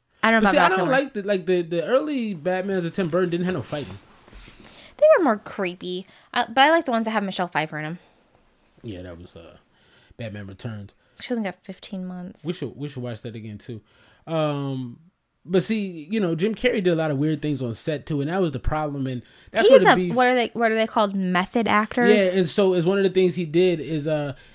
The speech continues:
Speaker 2: Man on the Moon, which was about, um, Andy Kaufman, and I don't know who Andy Kaufman is, but, um,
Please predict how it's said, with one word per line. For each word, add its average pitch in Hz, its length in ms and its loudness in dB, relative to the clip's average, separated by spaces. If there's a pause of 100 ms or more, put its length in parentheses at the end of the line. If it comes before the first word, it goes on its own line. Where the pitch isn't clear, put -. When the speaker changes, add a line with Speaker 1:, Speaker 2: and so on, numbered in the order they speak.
Speaker 2:
Man 185 220 2
on 185 100 4
the 170 40 2
Moon, 180 280 6
which 160 200 0
was 147 140 -4
about, 143 420 -4
um, 139 380 -8
Andy 160 240 -4
Kaufman, 165 500 -6
and - 80 -4
I - 100 -2
don't 294 100 2
know 269 60 6
who 208 60 6
Andy 180 160 2
Kaufman 156 340 -6
is, 127 200 -8
but, 117 240 -12 (340)
um, 135 520 -6